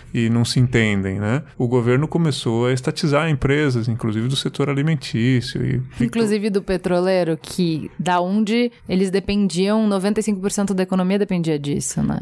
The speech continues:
Speaker 1: Mas o, o Evo Morales fez a mesma coisa na Bolívia, né? O, e se recuar ainda mais no tempo, eu acho um exemplo que deve ser revisitado, foi um pouco a questão do Allende no Chile com o cobre, né?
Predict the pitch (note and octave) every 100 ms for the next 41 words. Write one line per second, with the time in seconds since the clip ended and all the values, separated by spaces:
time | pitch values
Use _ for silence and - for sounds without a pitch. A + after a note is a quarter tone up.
0 | - C3 A#2+ B2 G#2 G#2 A2 B2+ G#2+ G#2
1 | G#2+ G#2 - A#2+ C3 B2+ A#2+ A2+ A2 A#2+
2 | G#2+ G#2 G2+ G#2+ B2 A#2+ C3 E3+ D#3+ C3+
3 | D#3+ C#3+ A#2 G#2+ A#2 E3+ E3 - - -
4 | F#4+ - - - A3 A#3+ - - - B3+
5 | C4+ - E3 C#3+ A#2+ A2+ A2+ A2+ G#2+ -
6 | D#3 D#3+ B2+ A#2 A2 A2 - A2+ A2 A#2
7 | A2+ A2+ A#2+ A2+ A2 - A2 A2+ G#2 G2
8 | - C#3+ D3+ B2+ G#2+ - B2 B2 B2+ A#2+
9 | B2 B2+ C#3 D3+ D3 D3 D#3 E3+ F#3 -
10 | D3+ D#3 F#3 F#3+ - B2 C#3+ C#3 B2 A2+
11 | A#2 F3+